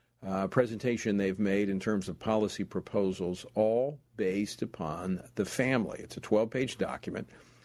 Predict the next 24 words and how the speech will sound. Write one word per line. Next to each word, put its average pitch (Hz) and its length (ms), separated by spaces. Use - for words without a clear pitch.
so - 160
there's 101 240
plenty 143 420
to 120 80
consider. 107 540
But 90 120
the 82 60
bottom 127 320
line 190 380
is 95 140
that 98 140
Republicans 123 800
fought 113 260
against 113 480
lockdowns. 131 1000
They're 90 160
one-, 104 240
they're 98 200
wanting 107 260
to 95 100
continue 113 460
the 95 80
fight 113 280
against 107 520